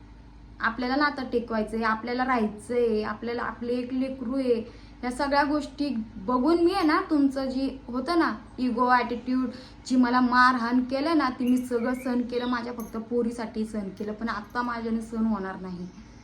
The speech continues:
आणि मी तुम्हाला लास्ट वॉर्निंग देते, माझ्या आरूला जर मला आणायचं असलं ना, मी कसं पण आणू शकते. मला तिचं मला काय बोलू नका. आणि तुमच्याने सांभाळणं पण होत नसेल ना, तर मी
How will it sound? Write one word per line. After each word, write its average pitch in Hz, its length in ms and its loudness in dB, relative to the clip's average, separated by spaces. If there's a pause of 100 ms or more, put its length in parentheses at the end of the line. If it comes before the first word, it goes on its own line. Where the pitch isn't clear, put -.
(480)
आणि 233 160 0
मी 262 200 6
तुम्हाला 262 240 -2
लास्ट 269 420 -2
वॉर्निंग 285 460 4
देते, 262 260 -2
माझ्या 262 340 2
आरूला 277 260 0
जर 262 160 -2 (420)
मला 277 140 2
आणायचं 285 380 2
असलं 330 180 4
ना, 330 40 10
मी 311 160 8
कसं 294 240 2
पण 294 160 0
आणू 254 220 2
शकते. 214 560 -6
मला 233 180 -2
तिचं 254 360 0
मला 285 220 2
काय 285 180 -2
बोलू 240 260 2
नका. 220 220 -2
आणि 220 120 0
तुमच्याने 254 280 -4
सांभाळणं 311 500 6
पण 339 160 2
होत 262 180 4
नसेल 262 260 -2
ना, 277 160 2 (540)
तर 247 60 -2
मी 294 400 4